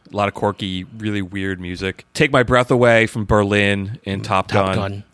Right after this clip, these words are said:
Speaker 1: Danger Zone. I'm, well, I'm sure we'll be talking about Top Gun a little
Speaker 2: Yeah.
Speaker 1: later. And then I wrote, <laughs> uh, Rodney Dangerfield singing Twist and Shout in Back to School.
Speaker 2: That is hysterical. What a great movie that
Speaker 1: Yeah.
Speaker 2: is.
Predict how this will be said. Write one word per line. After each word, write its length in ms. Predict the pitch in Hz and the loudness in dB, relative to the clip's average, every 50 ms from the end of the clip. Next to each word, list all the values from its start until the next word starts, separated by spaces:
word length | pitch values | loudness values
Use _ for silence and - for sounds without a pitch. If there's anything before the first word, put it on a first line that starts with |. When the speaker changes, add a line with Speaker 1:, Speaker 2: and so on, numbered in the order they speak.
| - _ _ | -20 _ _
Speaker 1:
Danger 340 | - 110 110 113 101 107 107 | -2 -2 0 0 0 0 0
Zone. 400 | 98 107 107 101 98 98 98 101 | 0 2 2 2 2 0 0 -2
I'm, 120 | 98 95 101 101 | -4 -6 -6 -4
well, 200 | 98 98 90 82 | -4 -4 -6 -6
I'm 80 | 90 | -8
sure 160 | 92 - 104 95 | -8 -6 -6 -6
we'll 80 | 90 | -4
be 120 | 85 95 90 | -6 -6 -6
talking 280 | - 98 82 80 - | -6 -6 -6 -6 -8
about 140 | 82 80 - | -12 -12 -10
Top 200 | - 87 80 - - | -10 -10 -10 -8 -8
Gun 120 | 90 85 | -8 -8
a 60 | 82 | -8
little 180 | 80 82 82 - | -8 -6 -4 -2
Speaker 2:
Yeah. 160 | 113 98 90 | 0 0 0
Speaker 1:
later. 240 | 90 87 85 85 - - - _ - | -2 -4 -6 -8 -12 -14 -20 _ -6
And 100 | 104 117 | -2 0
then 80 | 117 117 | 2 2
I 20 | |
wrote, 280 | 110 113 110 - - - - 147 117 - - | 2 2 0 0 -2 -2 -2 -2 -4 -4 -10
<laughs> 200 | - - - - | -20 -20 -12 -6
uh, 260 | 107 104 98 92 98 92 | -2 -2 -2 -2 -2 -2
Rodney 260 | 120 123 139 127 123 | -2 0 0 0 0
Dangerfield 500 | 113 120 117 120 113 113 - 120 107 92 | 0 0 0 0 -2 -4 -4 -4 -6 -4
singing 240 | - 110 98 98 90 | -4 -6 -6 -6 -6
Twist 260 | - 113 110 - - | -6 -6 -8 -6 -8
and 100 | 98 95 | -10 -8
Shout 360 | - - 98 95 101 104 - | -6 -2 -2 0 -2 -2 -4
in 100 | 98 92 | -8 -10
Back 200 | 92 95 95 - | -8 -8 -8 -8
to 60 | - 98 | -10 -12
School. 400 | - - - 107 110 113 120 123 | -12 -8 -6 -4 -2 -2 -4 -2
Speaker 2:
That 460 | 120 123 127 113 113 117 131 - - - - - | 0 0 2 2 0 -2 -4 -6 -6 -4 -2 0
is 160 | 120 113 101 | 0 -2 -2
hysterical. 1120 | 98 - - - - - - - - - 95 95 92 95 98 - - 98 90 - - - - _ _ _ - - - - - - - | -4 -2 0 2 2 2 0 0 -2 -2 -2 -2 -2 -4 -6 -8 -8 -8 -8 -8 -10 -14 -18 _ _ _ -20 -20 -20 -20 -20 -4 0
What 140 | 135 127 | 0 0
a 40 | 127 | 0
great 280 | 113 - 104 101 95 64 | 0 -2 -4 -4 -4 -6
movie 220 | 90 92 92 90 | -8 -8 -8 -6
that 220 | 80 78 76 73 95 | -6 -8 -6 -6 -6
Speaker 1:
Yeah. 180 | 95 87 82 | -6 -4 -4
Speaker 2:
is. 180 | 80 - - | -4 -6 -6